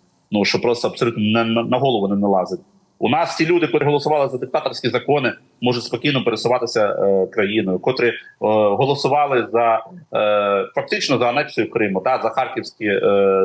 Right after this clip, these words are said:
угоди, що фактично було тоді державною зрадою. Ці всі люди себе спокійно почувають. Тому, е, у мене єдине питання до, е, С Б У. Е, що у вас не виходить?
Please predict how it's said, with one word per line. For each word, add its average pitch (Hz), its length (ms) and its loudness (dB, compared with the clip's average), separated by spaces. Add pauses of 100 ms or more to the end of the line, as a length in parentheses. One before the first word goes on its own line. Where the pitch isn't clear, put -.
(120)
угоди, 110 480 2 (380)
що 107 240 0
фактично 104 480 -2
було 101 220 2
тоді 95 300 0 (220)
державною 101 600 0
зрадою. 92 520 0 (220)
Ці - 80 0
всі - 160 -2
люди 349 180 2
себе 156 200 -2
спокійно 143 360 -4
почувають. 123 480 0
Тому, 120 320 -2 (300)
е, 113 60 2 (720)
у 98 140 -4
мене 131 380 -2 (100)
єдине 139 280 -2
питання 107 340 -2
до, 95 380 0
е, 98 240 2
С 107 160 -2
Б 110 80 -2
У. 95 240 2 (460)
Е, 95 340 2 (280)
що - 300 0
у 175 180 2
вас 147 220 0
не 139 60 -6
виходить? 107 420 -2